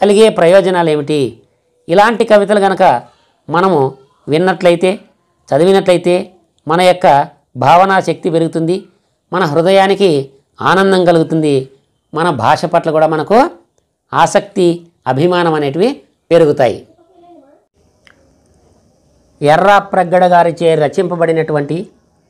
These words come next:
ప్రస్తుత పాఠ్యభాగం వెన్నెల అనేది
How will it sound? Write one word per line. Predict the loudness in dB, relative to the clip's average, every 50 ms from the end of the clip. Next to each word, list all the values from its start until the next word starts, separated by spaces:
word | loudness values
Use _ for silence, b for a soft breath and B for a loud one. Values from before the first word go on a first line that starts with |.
| _ _ _ _ _ _ _ _
ప్రస్తుత | 0 0 0 0 -4 -2 0 0
పాఠ్యభాగం | -2 0 2 0 0 0 0 -2 0 2 4 2 4 2 2 -2 -2 -8 -12 -18 _ _ _ _ _ _ _ _ _ -6
వెన్నెల | -4 -2 0 0 0 2 2 2
అనేది | 2 2 0 -2 0 0 0 0 0 -2 -4 -8 -14